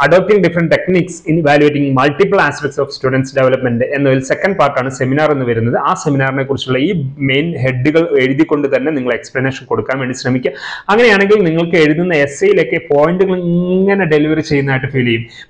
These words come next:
പോയിന്റുകൾ deliver ചെയ്യുമ്പോൾ നിങ്ങൾക്ക് mark കൂടുതൽ കൂടുതൽ കിട്ടും. അപ്പോൾ പോയിന്റ് ഔട്ട് ചെയ്യാൻ വേണ്ടി നിങ്ങൾ പ്രത്യേകം ശ്രദ്ധിക്കുക. പോയിന്റ്സിന് തന്നെയാണ് importance വരുന്നത്.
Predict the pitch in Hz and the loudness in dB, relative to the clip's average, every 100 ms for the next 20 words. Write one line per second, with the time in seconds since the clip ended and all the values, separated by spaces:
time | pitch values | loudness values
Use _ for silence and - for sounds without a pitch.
0 | - 160 196 208 208 185 170 165 180 165 | 0 2 4 4 4 4 2 2 2 2
1 | 160 165 147 147 151 135 139 165 196 - | 2 0 0 -2 -2 0 0 0 -2 -2
2 | 147 151 156 147 131 131 123 113 123 131 | 0 2 0 0 -2 -2 -2 -6 -6 -6
3 | 135 180 - 160 180 208 202 214 - 226 | -4 -4 -2 0 2 2 2 2 2 -4
4 | 160 147 151 147 143 139 127 131 127 - | -2 -2 0 -4 -4 -2 -2 -4 -8 -4
5 | 170 196 196 139 123 117 120 117 - 127 | -2 -2 -2 -4 -2 -2 -2 -6 -4 0
6 | 143 170 170 170 139 131 127 123 113 117 | 2 0 0 -2 0 -2 -4 -2 -2 -2
7 | 120 113 117 110 110 123 | -4 -4 -2 -2 0 -2